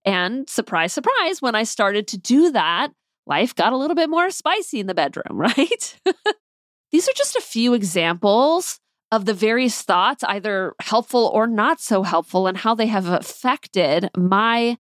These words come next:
marriage and my experience of my marriage.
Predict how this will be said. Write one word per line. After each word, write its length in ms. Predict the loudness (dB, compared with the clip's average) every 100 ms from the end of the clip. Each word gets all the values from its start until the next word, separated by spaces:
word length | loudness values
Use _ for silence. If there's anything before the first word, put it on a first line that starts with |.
| _
marriage 440 | -2 2 2 0
and 100 | 0
my 100 | 0
experience 800 | -2 -2 -6 0 2 2 0 -4 -4
of 120 | -4 -2
my 180 | -2
marriage. 540 | 0 -2 -2 -4 -8